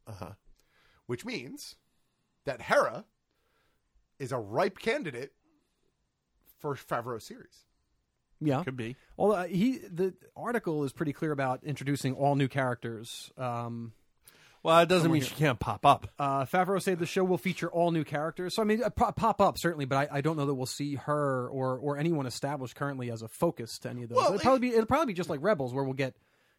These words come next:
Speaker 3: cameos
Speaker 2: Snippets. But that's
Speaker 3: from,
Speaker 2: what I mean.
Speaker 3: uh, a variety of
Speaker 2: But how
Speaker 3: people.
Speaker 2: great would it be to see a Hera
Speaker 3: It'd be fantastic.
Speaker 2: cameo at some point? Or
Speaker 3: Uh,
Speaker 2: Sabine?
Speaker 3: it would be potentially fantastic because it, it, it, I, they'd have to make sure they render her well, and she's, you know, I, I don't,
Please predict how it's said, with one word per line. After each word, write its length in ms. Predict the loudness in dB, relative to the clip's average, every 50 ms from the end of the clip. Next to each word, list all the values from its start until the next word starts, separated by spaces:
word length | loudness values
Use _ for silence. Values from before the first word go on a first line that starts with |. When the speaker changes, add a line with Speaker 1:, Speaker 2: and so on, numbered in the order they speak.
| _ _ -4
Speaker 3:
cameos 400 | 0 2 2 4 4 2 2 0
Speaker 2:
Snippets. 480 | -2 -4 -4 -4 -6 -10 -12 -16 -18 _ 0
But 80 | 2 2 2
that's 40 | 4
Speaker 3:
from, 80 | 2 2
Speaker 2:
what 80 | 2 2
I 60 | 0
mean. 200 | 0 0 -2 -2
Speaker 3:
uh, 40 | -4
a 40 | -4
variety 300 | -2 -2 -2 -2 -4 -4
of 60 | -4 -2
Speaker 2:
But 120 | -2 0
how 100 | 0 0
Speaker 3:
people. 140 | 0 0 0
Speaker 2:
great 120 | 0 0
would 80 | 0 0
it 120 | -2 -2
be 140 | -4 -6 -4 -4
to 100 | -4 -4
see 240 | -4 -4 -4 -2
a 60 | -2 -2
Hera 400 | -2 -2 0 -2 -2 -4 -6 -8 _ 0
Speaker 3:
It'd 140 | 0 2
be 60 | 2 2
fantastic. 500 | 2 2 4 4 4 2 2 -2 -6 -4
Speaker 2:
cameo 500 | -2 0 0 0 0 -2 -2 -2 -2 -2
at 120 | -4 -6 -4
some 220 | -4 -4 -4 -4
point? 280 | -4 -6 -6 -6 -6 -4
Or 140 | 0 2 4
Speaker 3:
Uh, 220 | 4 4 6 4
Speaker 2:
Sabine? 460 | 4 4 2 0 -2 -4 -4 -2 2 4
Speaker 3:
it 100 | 4 6
would 120 | 6 6
be 100 | 4 4
potentially 500 | 4 4 2 2 4 2 2 2 2 0
fantastic 680 | 2 2 0 0 0 -2 -4 -4 -6 -8 -12 -12 -10 -8
because 480 | -8 -6 -4 -4 -4 -2 -2 -4 -4 -4
it, 100 | -4 -2
it, 360 | -2 -2 0 0 -2 -2 -4
it, 260 | -6 -6 -4 -6 -6 -8 _ -20 -20
I, 280 | -18 -16 -16 -14 -14 -12
they'd 200 | -8 -6 -6 -4
have 160 | -4 -4 -2 0
to 180 | -2 -2 -2 -4 _ _ -8
make 200 | -6 -6 -4 -2
sure 120 | -2 -2
they 120 | 0 2 2
render 260 | 4 4 4 4 2
her 160 | 2 0 -2
well, 300 | -2 -2 -2 -2 -2 -2
and 120 | -4 -6
she's, 540 | -6 -6 -8 -8 -8 -8 -10 -12 -14 -14 -16 -14 -10
you 80 | -10 -8
know, 140 | -8 -10 -10
I, 60 | -12
I 20 | -12
don't, 580 | -12 -12 -14 -14 -14 -16 -18 -16 -16 -16 -16